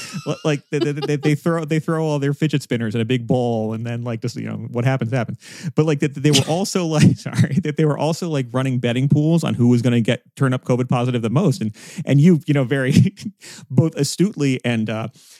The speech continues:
Speaker 2: a-, a-, and kind of rarely, 'cause it involves going against this type of fear mongering, just, like, ask the obvious questions. Like, are kids really sophisticated enough to both be organizing these parties and doing, like, regular testing regimens to the point that they wanna bet on it? Like, who is, wh-, who is the fifteen-year-old that's making book on who gets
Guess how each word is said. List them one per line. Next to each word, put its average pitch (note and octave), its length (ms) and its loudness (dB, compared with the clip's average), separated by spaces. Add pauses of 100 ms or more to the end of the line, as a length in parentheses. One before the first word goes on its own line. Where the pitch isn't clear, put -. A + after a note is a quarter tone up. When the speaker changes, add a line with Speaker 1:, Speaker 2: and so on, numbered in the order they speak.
(440)
Speaker 2:
a-, C3+ 260 -6
a-, D3 200 -2
and C3+ 180 -2
kind D3+ 200 -2
of B2 140 -4
rarely, C#3 400 0
'cause - 100 -8
it A#2+ 200 -10
involves B2 320 -2
going C3+ 220 -2
against B2+ 280 -2
this A#2+ 140 -2
type A#2+ 140 -2
of A#2 60 -6
fear C#4 180 -2
mongering, A#2 480 0
just, B2+ 140 -2
like, C3 120 -2
ask D3 180 -2
the A#2+ 100 -4
obvious A#2 280 -4
questions. D#3+ 340 -4
Like, G#2+ 120 -6
are A#2 60 -6
kids - 240 -4
really C3 360 0
sophisticated C3+ 580 0
enough B2+ 160 0
to C#3 80 -4
both B2 180 0
be G#2 80 -6
organizing B2 520 -2
these A#2 120 -2
parties B2+ 340 2
and A2+ 200 -2
doing, A#2+ 160 2
like, A2+ 160 0
regular A#2+ 420 -2
testing B2+ 380 -2
regimens E3 600 2
to - 100 0
the A#2 80 0
point C3+ 240 0
that C3 120 -2
they A2+ 80 -2
wanna A#2+ 240 0
bet A2 300 -6
on B2 180 -2
it? G3 140 -2
Like, A#2+ 140 -4
who A3 160 2
is, F3 100 2
wh-, C#3 300 -2
who G3 120 6
is D#4 120 4
the D#3+ 100 2
fifteen-year-old D#3 580 2
that's A#2 160 -6
making B2+ 380 0
book C#3 320 0
on A2+ 160 -4
who B2 160 0
gets A#2 380 -4